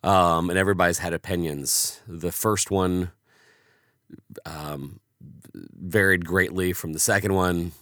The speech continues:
and both sides and political ideologies are blaming, and this should be, you know, an outrage, and it should be. Uh, but the, the, the tough part is, is that, like, and I'm saying both sides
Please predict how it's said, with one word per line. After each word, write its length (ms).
and 580
both 240
sides 520
and 180
political 800
ideologies 840
are 200
blaming, 580
and 360
this 140
should 260
be, 680
you 160
know, 240
an 120
outrage, 500
and 200
it 200
should 280
be. 260
Uh, 100
but 180
the, 440
the, 220
the 180
tough 280
part 200
is, 200
is 120
that, 160
like, 140
and 240
I'm 100
saying 220
both 260
sides 680